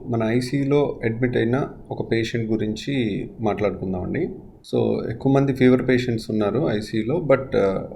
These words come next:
ఆ, ఈ పేషెంట్, ఆ, డిఫరెంట్ అన్నమాట. మనం పాము కాటు మీద ఒక వీడియో చేస్తున్నాం. వీడియో చేస్తే దానికి ముప్పై లక్షల వ్యూస్ వచ్చినాయి.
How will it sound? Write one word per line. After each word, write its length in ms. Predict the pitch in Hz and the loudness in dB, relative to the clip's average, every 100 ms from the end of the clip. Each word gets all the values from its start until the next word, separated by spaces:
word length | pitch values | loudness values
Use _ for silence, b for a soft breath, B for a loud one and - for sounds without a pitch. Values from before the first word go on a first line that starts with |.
| - | -6
ఆ, 240 | 104 101 104 120 | -4 -2 -2 -2
ఈ 60 | |
పేషెంట్, 560 | 117 117 117 - 110 107 104 98 104 - - - _ 104 | -2 -2 -4 -4 -4 0 0 0 -4 -8 -14 -20 _ -6
ఆ, 220 | 101 101 98 | -4 -4 -4
డిఫరెంట్ 400 | 101 107 101 98 | -6 -4 -4 -4
అన్నమాట. 420 | - - - - - - _ b b b b - | -4 -6 -8 -10 -12 -20 _ b b b b -2
మనం 520 | 120 156 156 135 160 - | 2 2 2 0 -2 0
పాము 360 | 117 127 160 156 | 2 4 4 4
కాటు 300 | 151 135 131 | 2 0 0
మీద 280 | 127 120 120 | 2 2 2
ఒక 280 | 160 131 117 | 0 0 0
వీడియో 320 | 110 110 110 | 0 2 2
చేస్తున్నాం. 500 | 107 95 - 92 - - - - _ - - | 0 -4 -6 -8 -8 -12 -18 -20 _ -14 -4
వీడియో 380 | 113 120 127 127 | 0 2 2 2
చేస్తే 680 | 127 117 113 156 131 131 135 | 0 -2 -2 0 2 2 0
దానికి 340 | 117 110 107 | 0 -2 0
ముప్పై 260 | 110 - 139 | -2 2 4
లక్షల 600 | 120 120 131 123 113 104 98 | 4 2 4 6 6 4 2
వ్యూస్ 280 | 107 107 - | 0 0 -2
వచ్చినాయి. 420 | 104 - - - | -6 -6 -12 -12